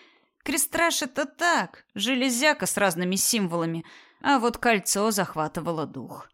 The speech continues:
На боковых гранях красовались золотые херувимы с поднятыми вверх крыльями, а вверху красный тамплиерский крест. Мы всего лишь раз видели эти вещи, но кольцо до сих пор стоит перед моими глазами.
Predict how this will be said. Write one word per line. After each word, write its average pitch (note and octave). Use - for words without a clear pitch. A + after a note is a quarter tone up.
На G#3+
боковых A3
гранях A#3
красовались A3+
золотые A3
херувимы A3+
с -
поднятыми B3
вверх A#3+
крыльями, E3+
а A#3+
вверху G#3+
красный F#3
тамплиерский F3
крест. -
Мы C#3+
всего C4
лишь C4
раз D4
видели E3
эти G#3+
вещи, F3+
но E3
кольцо G3
до F#3
сих -
пор A#3
стоит D#3+
перед D#3
моими D#3+
глазами. C3